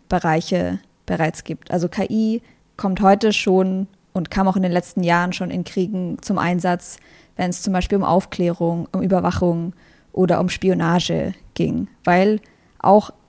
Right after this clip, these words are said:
Computervision, auch einfach Auswertung von Bildern oder Auswertung von Daten für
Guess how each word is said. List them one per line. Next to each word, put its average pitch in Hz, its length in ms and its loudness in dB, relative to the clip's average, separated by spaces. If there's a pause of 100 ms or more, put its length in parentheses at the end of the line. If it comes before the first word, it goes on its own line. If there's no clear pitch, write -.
(220)
Computervision, 190 1000 2
auch - 180 -4
einfach 180 240 -6
Auswertung 185 520 0
von 180 220 -4
Bildern 214 460 4
oder 170 240 0
Auswertung 180 420 -2
von 170 180 -6
Daten 180 480 -2
für 170 560 -2